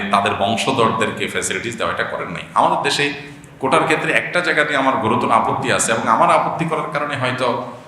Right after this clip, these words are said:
আহ, এক শ্রেণীর মানুষ তারা আবার সেটা নিয়ে আপত্তি করবেন। সেটা হলো, আমাদের দেশে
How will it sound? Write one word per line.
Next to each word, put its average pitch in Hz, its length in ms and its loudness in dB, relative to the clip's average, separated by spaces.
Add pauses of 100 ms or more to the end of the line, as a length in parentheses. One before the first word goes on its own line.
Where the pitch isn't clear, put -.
(120)
আহ, 92 680 4
এক 117 80 2
শ্রেণীর 120 260 0
মানুষ 117 320 4 (440)
তারা 110 160 6
আবার 107 140 4
সেটা 107 220 0
নিয়ে 101 120 2
আপত্তি 101 320 -2
করবেন। - 280 -4
সেটা - 200 -4
হলো, 131 200 0 (640)
আমাদের 143 300 4
দেশে 147 340 0